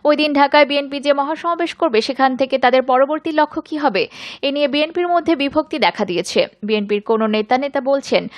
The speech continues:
ওখান থেকে সরকার পতনের লক্ষ্যে চূড়ান্ত কর্মসূচি দেওয়া হবে।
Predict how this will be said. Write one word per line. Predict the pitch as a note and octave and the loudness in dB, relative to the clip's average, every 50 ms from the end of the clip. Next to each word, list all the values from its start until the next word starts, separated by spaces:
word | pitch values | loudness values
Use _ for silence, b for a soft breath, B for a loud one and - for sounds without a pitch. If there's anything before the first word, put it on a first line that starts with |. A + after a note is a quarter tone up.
| B B B B | B B B B
ওখান | - C4+ - - F#4 F#4 | 0 0 0 -2 -4 -4
থেকে | F4+ F4 - F#4+ | -4 -2 -2 -2
সরকার | F4 - F4+ D4 C#4 - C#4 C#4+ | 0 2 2 2 4 4 2 2
পতনের | C#4 C#4+ C4+ C4 C#4 C#4 C#4 C4+ | 2 2 0 0 0 -2 -4 -2
লক্ষ্যে | C4 C4 C4+ C4+ - - B3+ F3+ G3 | 0 -2 -2 -2 -2 -2 -2 -2 -2
চূড়ান্ত | - - D4 D4 D4+ D#4+ D#4 F4 | -4 -2 2 2 2 2 2 0
কর্মসূচি | E4+ E4+ D4 C4+ C4 C4+ C4+ - D4+ - D#4+ D#4 | 4 4 4 4 4 0 -4 -6 -8 -6 -6 0
দেওয়া | A#3+ G3 E3 E3+ F3+ | 2 2 4 4 2
হবে। | F#3 G#3 F#3 E3 F3+ F3+ E3 | 2 2 2 4 4 2 2